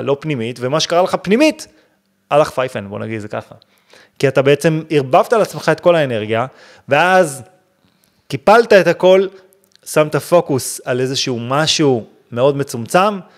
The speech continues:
ומכאן ואילך אתה כלוא בתוך סיטואציה, ואיבדת את הרצון החופשי שלך.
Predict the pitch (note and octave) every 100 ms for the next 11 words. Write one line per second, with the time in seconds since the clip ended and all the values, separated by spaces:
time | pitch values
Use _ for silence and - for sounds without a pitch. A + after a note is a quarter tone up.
0 | _ _ _ A2 D3 D3+ C3+ B2+ C#3 -
1 | A#2+ - C#3 F#3+ C#3 C3 - A2+ A2+ D3+
2 | D3+ A#2+ C3+ C#3 A#3+ A#3+ C#3 - B2+ C3+
3 | F3+ E3 C3 A2 - B2 - F#3 - G#2+